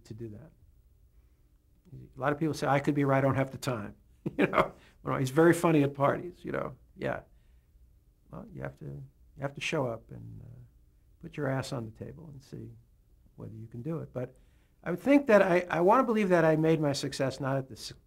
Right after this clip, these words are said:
not at the expense of, of anyone else, you know? And, uh, success was accidental, and it was interesting to try to put it in a perspective to make it work for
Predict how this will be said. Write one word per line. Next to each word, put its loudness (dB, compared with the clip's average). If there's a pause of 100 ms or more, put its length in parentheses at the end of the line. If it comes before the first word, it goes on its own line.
not -4
at -8
the -6
expense -8
of, -12 (280)
of -14
anyone -12
else, -20 (120)
you -16
know? -12 (1500)
And, -12
uh, -16 (640)
success -2
was -4
accidental, -2 (680)
and 2
it 0
was -2 (1120)
interesting 0
to 2
try 2
to 2
put -2
it 2
in 0
a -2
perspective -8
to -10 (600)
make -4
it -8
work 2
for -8